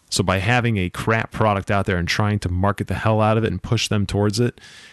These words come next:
is really an, kind of an asinine move, right? If you think about it.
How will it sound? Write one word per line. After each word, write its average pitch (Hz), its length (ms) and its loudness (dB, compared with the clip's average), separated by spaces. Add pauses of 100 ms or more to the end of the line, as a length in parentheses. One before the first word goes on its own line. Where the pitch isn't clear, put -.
(360)
is 101 240 0
really 90 640 0 (600)
an, 101 200 0
kind 123 200 0
of 98 60 -2
an 95 120 0
asinine 87 600 0
move, 95 380 2 (1000)
right? 185 200 0
If 98 80 -8
you 95 60 -10
think 117 220 0
about 117 240 2
it. 165 180 -4